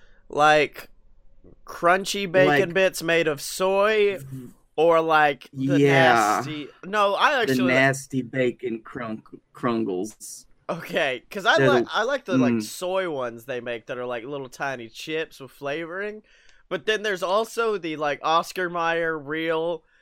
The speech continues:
Speaker 1: quote unquote, bacon bits that just kinda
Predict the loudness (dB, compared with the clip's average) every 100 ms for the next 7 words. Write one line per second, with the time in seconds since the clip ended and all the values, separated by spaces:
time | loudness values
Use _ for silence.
0 | -20 -4 0 0 0 -6 -6 -2 -2 -4
1 | -4 -4 -4 -8 -4 -4 -2 -6 -12 -20
2 | _ _ _ _ -6 -2 -2 -2 -12 -10
3 | -6 -6